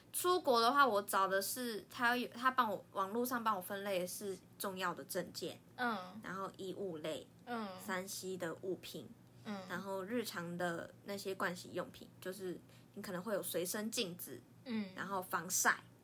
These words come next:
Speaker 2: 哦，对，
Speaker 1: 这种。
Speaker 2: 防晒很重要。
Speaker 1: 然后其他物品就是可能环保餐具、酒精。然后像出国，可能你怕行李会过重，
Speaker 2: 嗯。
Speaker 1: 那你可以准备一个行李秤。
Speaker 2: 啊，你有吗？
Speaker 1: 我有。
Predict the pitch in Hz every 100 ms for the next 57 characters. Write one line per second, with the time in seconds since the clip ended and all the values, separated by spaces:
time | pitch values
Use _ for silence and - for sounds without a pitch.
0 | - - - 208 196 220 220 226 202 226
1 | 214 208 196 196 208 208 - 240 277 285
2 | 262 208 208 240 247 226 196 180 196 214
3 | - - 196 214 - 196 180 - 170 175
4 | - 220 208 208 240 - - - - -
5 | 202 262 359 349 339 320 254 214 214 196
6 | 196 185 190 277 247 - 208 226 202 240
7 | 233 - 254 202 196 - 202 - - 240
8 | 214 185 240 226 196 214 190 185 185 180
9 | 180 180 175 - 202 - - 254 247 202
10 | 185 220 - - 185